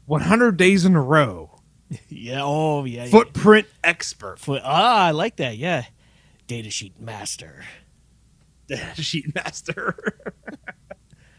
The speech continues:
Speaker 2: You know, uh, so we joke about a lot of this stuff. There, you know, if you were to strip away some of the nefariousness of what we're going into, like, there's actually some decent ideas in here.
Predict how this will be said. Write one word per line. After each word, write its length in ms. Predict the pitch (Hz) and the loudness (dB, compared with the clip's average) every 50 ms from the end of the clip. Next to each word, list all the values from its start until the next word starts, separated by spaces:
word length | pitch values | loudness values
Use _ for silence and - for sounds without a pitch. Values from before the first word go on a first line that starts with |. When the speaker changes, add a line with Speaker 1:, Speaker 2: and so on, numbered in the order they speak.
| _ _ _ _ _ _ _ _ _ _ _ _ _ _ _ _ _ _ _ _ _ _ - - - | _ _ _ _ _ _ _ _ _ _ _ _ _ _ _ _ _ _ _ _ _ _ -18 -6 -2
Speaker 2:
You 120 | 208 233 | 0 2
know, 160 | 277 294 262 240 226 | 4 4 2 4 4
uh, 260 | 220 214 208 214 214 | 4 4 4 2 -2
so 180 | 196 - - 247 | -2 -2 -2 -2
we 140 | 233 302 269 | -2 -2 -2
joke 300 | 247 254 226 214 202 - | 0 2 2 2 2 0
about 240 | 170 165 156 151 | 2 2 2 2
a 20 | 143 | 2
lot 180 | 139 135 131 | 2 0 0
of 40 | 131 | -2
this 100 | 127 127 | -4 -6
stuff. 160 | - 147 131 - - - - - - | -6 -6 -8 -8 -12 -20 -14 -2 2
There, 180 | 165 202 226 - - | 4 4 4 2 -2
you 160 | 196 180 185 | -2 -2 0
know, 80 | 165 156 | -2 0
if 240 | - 185 175 160 - | 0 0 0 0 0
you 80 | 208 214 | -2 2
were 160 | 214 214 208 | 2 2 2
to 100 | 185 160 | 2 0
strip 360 | - - - 170 170 156 - | -2 -2 0 0 0 0 0
away 580 | 156 147 139 139 135 135 135 131 131 127 123 120 | 0 0 0 0 0 0 0 0 -2 -2 -4 -6
some 240 | 107 - 151 139 127 | -6 -8 -6 -6 -6
of 60 | 117 | -6
the 80 | 123 | -6
nefariousness 880 | 123 127 123 117 - 135 131 131 127 127 120 117 - - - 131 127 - | -6 -6 -6 -8 -6 -6 -6 -4 -4 -4 -6 -6 -8 -8 -8 -10 -8 -8
of 120 | 139 123 123 | -10 -8 -8
what 200 | 135 131 120 - | -8 -8 -8 -10
we're 180 | 127 123 117 110 | -12 -12 -12 -10
going 340 | - 123 120 120 120 120 123 | -10 -8 -8 -8 -8 -8 -10
into, 260 | 123 123 - 135 131 | -10 -10 -8 -8 -6
like, 220 | 131 143 147 156 | -6 -6 -4 -2
there's 180 | - 190 254 - | 0 0 0 0
actually 460 | 196 190 196 - - - - 196 180 | 0 -2 0 0 0 0 0 0 -2
some 160 | - - 165 | -2 -4 -6
decent 340 | 143 - 143 156 - 170 131 | -6 -6 -6 -6 -6 -8 -8
ideas 460 | 117 110 101 110 107 117 135 131 - | -10 -12 -12 -12 -10 -10 -10 -10 -12
in 160 | 101 104 110 - | -14 -18 -20 -20
here. 240 | - 120 107 95 | -18 -18 -18 -18